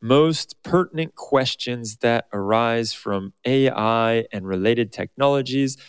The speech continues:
The way that we're doing that is by gathering some of the best and brightest minds in their respective fields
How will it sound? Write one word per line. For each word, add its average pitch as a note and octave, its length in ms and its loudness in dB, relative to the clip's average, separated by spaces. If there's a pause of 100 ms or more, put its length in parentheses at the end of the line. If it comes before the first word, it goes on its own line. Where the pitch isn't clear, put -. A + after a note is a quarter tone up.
(160)
The - 60 -8
way A2+ 100 4
that A#2+ 140 2
we're G#2+ 80 -2
doing E3 380 2
that D#3 300 0 (220)
is A2 160 -4
by G#2 280 2
gathering G#2+ 580 0
some A2 240 -8
of G2+ 140 -10
the G2+ 100 -10
best A#2+ 460 0
and G2 180 -14
brightest A2+ 680 2
minds G#2+ 640 0
in C3+ 180 -4
their A#2+ 120 0
respective G#2 580 -6
fields C#3 560 2